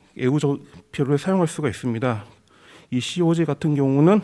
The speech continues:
그 환자의 운동 상태 및 전신 상태를 반영하고, 영점 이면 정상으로 그 이전과 똑같이 활동이 가능하고, 사 점 이 되면 그 완전히 무력하게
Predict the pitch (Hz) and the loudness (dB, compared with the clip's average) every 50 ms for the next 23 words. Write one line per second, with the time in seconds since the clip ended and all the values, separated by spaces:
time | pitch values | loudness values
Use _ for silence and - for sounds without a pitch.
0 | - - - - 120 - - 214 214 196 202 180 160 127 131 143 156 156 160 160 | -2 -6 -6 -6 -4 -2 2 2 2 4 4 4 4 4 2 2 2 0 0 -2
1 | 160 - 156 165 202 220 208 - - - - 131 127 - 165 160 170 170 156 - | -2 0 0 2 2 2 0 -2 -6 -4 -2 -2 0 0 0 0 0 -2 -2 -2
2 | 156 143 143 - - 110 113 120 120 117 117 - 190 214 202 - - - - - | -2 -4 -4 -4 -6 -6 -4 -4 -4 -4 -2 0 2 2 2 0 -4 -20 -20 -20
3 | - - - - - - 131 127 131 131 - - 185 165 151 143 147 165 190 202 | -20 -20 -20 -20 -8 -4 -2 0 0 0 0 0 2 2 4 4 4 4 4 2
4 | 160 - - - 123 123 127 - 165 156 151 151 151 147 135 139 139 - - - | 2 -2 -8 -8 -8 -6 -4 -2 -2 0 0 0 0 0 -2 -4 -6 -12 -20 -20
5 | - - - - - - _ - 127 120 117 - - - 151 - 175 175 165 151 | -20 -20 -20 -20 -20 -20 _ -8 -8 -6 -6 -6 -8 -6 -2 0 2 2 2 0
6 | - - 220 - 220 208 - - 160 185 208 - 185 175 160 - - 113 113 123 | 0 -2 -2 -2 -2 -4 -4 -4 -6 -6 -4 -2 -2 -2 -2 -2 -2 -2 -2 -2
7 | 131 127 123 113 135 208 214 - - - - - - - - - - - - - | 0 -2 -2 0 2 0 0 0 -2 -10 -20 -20 -20 -20 -20 -20 -20 -20 -20 -20
8 | _ _ - - 123 165 170 170 160 165 147 131 139 135 131 139 143 147 160 - | _ _ -4 -2 0 2 4 4 4 4 2 0 -2 -2 0 0 0 -2 -2 -4
9 | - - - - - - - _ - 135 107 107 131 127 151 156 165 139 117 123 | -10 -20 -20 -20 -20 -20 -16 _ -6 -4 -2 0 0 2 4 4 4 4 2 2
10 | 151 151 - - 135 135 139 127 127 | 0 -2 -2 -4 -6 -6 -6 -6 -8